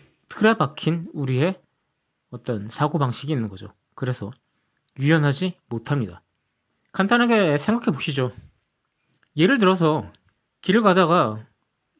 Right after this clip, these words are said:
길고 약간 구부러진 것 같은 막대기 모양의 물체가 있으면 흠칫하죠. 당연히 그렇습니다. 우리 뇌가 그런 식으로 말하자면 우리의 몸을 만든 유전자가 이미 그걸 프로그래밍을 해놨죠.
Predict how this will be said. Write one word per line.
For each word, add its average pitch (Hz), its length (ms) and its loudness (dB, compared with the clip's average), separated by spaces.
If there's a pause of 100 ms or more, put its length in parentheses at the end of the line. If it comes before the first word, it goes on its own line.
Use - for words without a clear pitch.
길고 175 720 2
약간 165 320 0
구부러진 175 640 2
것 143 100 0
같은 143 300 0
막대기 214 540 -2
모양의 165 300 2
물체가 160 420 0
있으면 170 500 0
흠칫하죠. 220 640 0
당연히 151 300 -2
그렇습니다. 127 520 -6 (880)
우리 147 240 -4
뇌가 165 260 4
그런 170 200 0
식으로 147 500 -2 (1300)
말하자면 139 640 0
우리의 165 300 0
몸을 151 240 2
만든 131 280 -2
유전자가 123 800 -4 (540)
이미 147 340 0
그걸 135 440 -2
프로그래밍을 165 640 -2
해놨죠. 143 320 -6